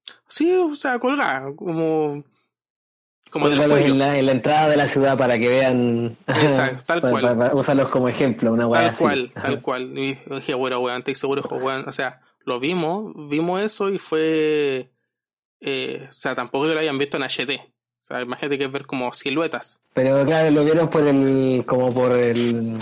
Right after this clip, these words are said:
Speaker 2: ah, por el, por, no sé, pues, por lo alto del hombro, una weá así, pues, como
Speaker 1: Claro,
Speaker 2: que
Speaker 1: o sea,
Speaker 2: cuando
Speaker 1: entre, entre
Speaker 2: pasáis.
Speaker 1: me-, entre medio de, o sea, eran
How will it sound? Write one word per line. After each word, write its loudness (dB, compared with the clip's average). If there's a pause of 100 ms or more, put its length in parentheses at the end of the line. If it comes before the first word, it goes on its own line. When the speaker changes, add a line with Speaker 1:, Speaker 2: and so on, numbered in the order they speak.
(200)
Speaker 2:
ah, -2 (520)
por 0
el, 0
por, 0
no 0
sé, -2
pues, 0
por -2
lo 2
alto 0
del 4
hombro, 2
una 0
weá 0
así, -4
pues, -2
como 0
Speaker 1:
Claro, 0
Speaker 2:
que 2
Speaker 1:
o 0
sea, 0
Speaker 2:
cuando -2
Speaker 1:
entre, -4
entre 0
Speaker 2:
pasáis. 2
Speaker 1:
me-, -2
entre -2
medio 0
de, 0
o -4
sea, -4
eran -2